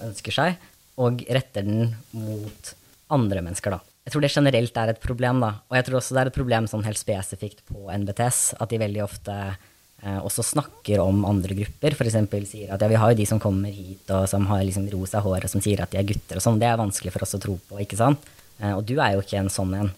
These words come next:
Og det er jo en sånn klassisk ting som vi får tilbakemelding fra, da. Eh, også at folk sier at de blir behandlet på en helt annen måte etter at de har fått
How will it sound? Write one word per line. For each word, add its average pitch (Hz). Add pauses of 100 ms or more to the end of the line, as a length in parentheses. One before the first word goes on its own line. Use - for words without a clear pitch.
(140)
Og -
det 127
er 120
jo 110
en 104
sånn 101
klassisk -
ting 92
som 92
vi 95 (560)
får 113
tilbakemelding 90 (160)
fra, 127
da. 160 (560)
Eh, 107
også 175
at -
folk 123
sier 120
at 107
de 107
blir 104
behandlet 98
på 117
en 107
helt 101
annen 101
måte -
etter -
at -
de 104
har -
fått 95